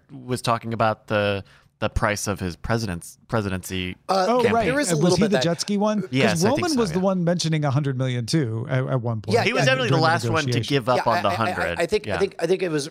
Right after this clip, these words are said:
Speaker 2: Roman that was saying that, that,
Speaker 3: When they were
Speaker 2: uh,
Speaker 3: going
Speaker 2: a
Speaker 3: to
Speaker 2: million is a
Speaker 3: ten.
Speaker 2: thousand thousands,
Speaker 1: Oh,
Speaker 2: and this
Speaker 1: yeah.
Speaker 2: is, uh,
Speaker 3: Yes, yes,
Speaker 2: this
Speaker 3: yes,
Speaker 2: is a
Speaker 3: yes. Uh, you're
Speaker 2: thousand,
Speaker 3: right. I forgot that
Speaker 2: thousand,
Speaker 3: Connor did the
Speaker 2: thousands.
Speaker 3: hundred million
Speaker 2: And this
Speaker 3: thing.
Speaker 2: is,
Speaker 3: Yeah.
Speaker 2: you know, think, think of
Speaker 1: And then
Speaker 2: a
Speaker 1: that
Speaker 2: jet
Speaker 1: was
Speaker 2: ski trip as one.
Speaker 1: five hundred million.
Speaker 2: Yeah,
Speaker 1: Absolutely.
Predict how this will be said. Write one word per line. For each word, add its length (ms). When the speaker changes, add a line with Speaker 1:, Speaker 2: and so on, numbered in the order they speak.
Speaker 2:
Roman 340
that 120
was 160
saying 280
that, 280
that, 100
Speaker 3:
When 100
they 80
were 120
Speaker 2:
uh, 20
Speaker 3:
going 140
Speaker 2:
a 20
Speaker 3:
to 60
Speaker 2:
million 220
is 160
a 80
Speaker 3:
ten. 100
Speaker 2:
thousand 560
thousands, 800
Speaker 1:
Oh, 280
Speaker 2:
and 60
this 180
Speaker 1:
yeah. 60
Speaker 2:
is, 200
uh, 40
Speaker 3:
Yes, 380
yes, 120
Speaker 2:
this 20
Speaker 3:
yes, 200
Speaker 2:
is 120
a 40
Speaker 3:
yes. 180
Uh, 60
you're 80
Speaker 2:
thousand, 200
Speaker 3:
right. 200
I 160
forgot 320
that 120
Speaker 2:
thousand, 80
Speaker 3:
Connor 180
did 240
the 100
Speaker 2:
thousands. 40
Speaker 3:
hundred 300
million 220
Speaker 2:
And 80
this 140
Speaker 3:
thing. 80
Speaker 2:
is, 80
Speaker 3:
Yeah. 200
Speaker 2:
you 60
know, 120
think, 240
think 160
of 100
Speaker 1:
And 100
then 80
Speaker 2:
a 20
Speaker 1:
that 40
Speaker 2:
jet 40
Speaker 1:
was 120
Speaker 2:
ski 140
trip 100
as 60
one. 0
Speaker 1:
five 80
hundred 260
million. 340
Speaker 2:
Yeah, 140
Speaker 1:
Absolutely. 360